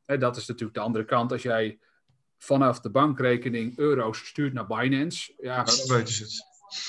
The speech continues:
Speaker 1: Ja, nee, kijk, ik, ik denk als jij wel gewoon eerlijk dingen opvoert en, en of dat helemaal op de komma klopt, eh, is dat natuurlijk nog punt twee. Dat is ook een lastig sommetje, maar, eh,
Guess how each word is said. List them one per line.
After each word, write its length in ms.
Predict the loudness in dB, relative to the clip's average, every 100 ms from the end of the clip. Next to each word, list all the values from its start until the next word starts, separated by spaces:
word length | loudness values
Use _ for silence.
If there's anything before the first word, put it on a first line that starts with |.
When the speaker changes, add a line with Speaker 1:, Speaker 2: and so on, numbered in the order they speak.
| -12 -8
Speaker 1:
Ja, 400 | 0 4 6 6
nee, 160 | 4 0
kijk, 240 | -2 -2
ik, 360 | -4 -16 -14 -8
ik 140 | -4
denk 200 | 0 0
als 120 | 0 0
jij 260 | 2 2
wel 220 | 2 0
gewoon 260 | 0 -2 -2
eerlijk 400 | 0 0 -2 -4
dingen 300 | -4 -2 -2
opvoert 640 | -4 -6 -2 0 0 -4 _
en, 280 | -14 -12 -12
en 200 | -12 -12
of 120 | -12
dat 160 | -10 -8
helemaal 380 | -6 -6 -6 -8
op 80 |
de 80 | -10
komma 260 | -6 -4 -4
klopt, 360 | -4 -8 -10
eh, 120 | -14 -14
is 100 | -12
dat 120 | -10
natuurlijk 320 | -10 -10 -10
nog 100 | -10
punt 180 | -10 -8
twee. 320 | -6 -4 -6
Dat 120 | -12 -18
is 80 |
ook 100 | -14
een 60 | -10
lastig 280 | -10 -10 -12
sommetje, 360 | -8 -6 -6
maar, 320 | -8 -8 -10 _ _ _ _ _
eh, 400 | -18 -14 -10 -8